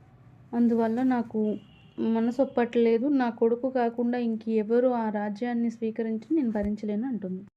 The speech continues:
"నా కుమారుడు మట్టుగా సేవకుడిగా అయితే నేను చూడలేనని" దశరథ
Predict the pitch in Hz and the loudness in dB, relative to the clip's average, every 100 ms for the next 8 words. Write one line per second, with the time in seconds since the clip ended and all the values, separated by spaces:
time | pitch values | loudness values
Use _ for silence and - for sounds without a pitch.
0 | _ 240 240 - 220 240 262 269 254 226 | _ -6 -4 0 2 6 8 8 6 4
1 | 240 233 208 214 220 214 220 220 208 202 | 0 0 0 0 0 -2 0 2 2 0
2 | 277 311 233 226 214 208 208 202 202 214 | 4 4 4 4 2 4 2 4 4 4
3 | 359 226 202 214 | 4 2 0 -4